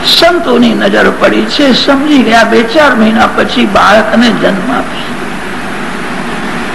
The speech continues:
આ જીવનું કલ્યાણ તો કરવું છે. એને અમે કહીશું કે, "તું નારાયણનું ધ્યાન કર," એ ધ્યાન કરવાનો નથી. એને અમે કહીશું કે, "નારાયણની તું પૂજા કર,"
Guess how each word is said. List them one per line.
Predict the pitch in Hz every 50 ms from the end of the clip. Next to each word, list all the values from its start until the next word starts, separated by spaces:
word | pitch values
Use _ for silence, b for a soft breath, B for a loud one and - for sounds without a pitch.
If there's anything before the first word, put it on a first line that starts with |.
| - - - - - 277
આ |
જીવનું | 254 240 247 320 359 381 370 359 339 339
કલ્યાણ | - 254 247 269 311 330 339 330
તો | - 285 262
કરવું | 226 220 220 220 220 220 226 220 -
છે. | - 214 226 202 - - - - - - - - - - - -
એને | 311 359 392 415 381
અમે | 320 302 277
કહીશું | 262 - 254 247 254 269 269 - 285 285 240
કે, | 269 262
"તું | 247 - 254 233 208
નારાયણનું | 190 190 208 220 220 226 233 233 247 247 226 185 - -
ધ્યાન | - 196 247 254 233 220
કર," | - - - - - - -
એ | 220
ધ્યાન | 214 - - 202 226 220 220
કરવાનો | - 180 - - - - - -
નથી. | - - 226 - - - - - - - - - - - - - - - - 269 311
એને | 370 403 381
અમે | 330 320 320 302
કહીશું | - 269 262 269 320 - 339 339 -
કે, | 302 254
"નારાયણની | 233 226 214 226 247 262 269 285 285 302 320
તું | 320 - 349 349 - -
પૂજા | - 359 403 - 330 - -
કર," | - - - - -